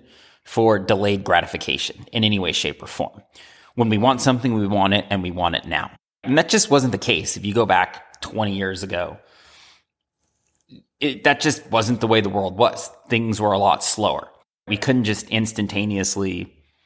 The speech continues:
jump online, find out what the cost of a plane ticket from,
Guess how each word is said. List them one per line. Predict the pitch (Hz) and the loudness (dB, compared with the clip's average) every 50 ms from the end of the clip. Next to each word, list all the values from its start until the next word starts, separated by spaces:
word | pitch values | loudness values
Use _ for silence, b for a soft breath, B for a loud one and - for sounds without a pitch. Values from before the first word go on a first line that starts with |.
| _ _ _ _ - | _ _ _ _ 0
jump | - 110 104 - | 0 2 2 4
online, | 107 101 101 101 101 95 95 95 95 98 98 95 92 98 101 | 2 2 2 2 2 4 4 4 2 0 -2 -4 -6 -10 -12
find | - - - 110 110 110 104 | -4 0 2 2 2 4 4
out | 107 101 92 90 - - | 4 4 4 4 2 0
what | 104 107 - | -2 -2 -2
the | - - | -4 -6
cost | - - - 123 120 117 - - - | -2 0 2 2 2 2 0 -2 -4
of | 98 85 | -4 -6
a | - | -8
plane | - - - - 127 113 101 98 | -10 -8 -4 -2 -2 -2 -2 -4
ticket | - - - - - 69 - - _ _ _ B B B B B B B B B B B B B _ _ _ _ _ | -6 -8 -10 -10 -10 -10 -10 -12 _ _ _ B B B B B B B B B B B B B _ _ _ _ _
from, | - - - - 107 95 92 87 82 82 76 - - | -16 -6 -2 2 2 4 2 2 -2 -6 -10 -12 -14